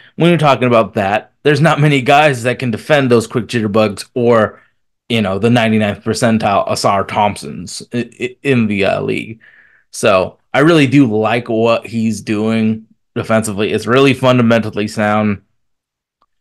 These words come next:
Blazers definitely need more people that understand the principles of defense.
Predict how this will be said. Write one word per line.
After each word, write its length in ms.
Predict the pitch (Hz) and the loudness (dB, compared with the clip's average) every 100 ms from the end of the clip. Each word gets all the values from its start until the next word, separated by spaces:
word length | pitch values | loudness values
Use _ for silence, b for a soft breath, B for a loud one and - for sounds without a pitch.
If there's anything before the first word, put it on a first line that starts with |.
| _ - | _ -12
Blazers 560 | 113 139 139 139 123 | -6 -2 0 0 -2
definitely 580 | 101 135 - 127 101 113 | 0 -2 -2 -6 -6 -4
need 580 | 107 110 113 107 85 - b b _ - | -2 0 2 0 -2 -12 b b _ -14
more 360 | - 107 117 113 | -4 2 2 2
people 480 | - 117 117 113 101 | 0 0 2 0 2
that 360 | 107 98 - _ _ _ _ _ 135 | 2 2 0 _ _ _ _ _ 0
understand 680 | 143 131 123 - 107 107 104 | 2 2 0 -4 -4 -2 -2
the 60 | |
principles 560 | - 120 113 104 110 101 | -2 -4 -2 -2 -4 -2
of 120 | 95 | -4
defense. 640 | 104 104 127 123 131 - | -4 -2 0 -2 -2 -12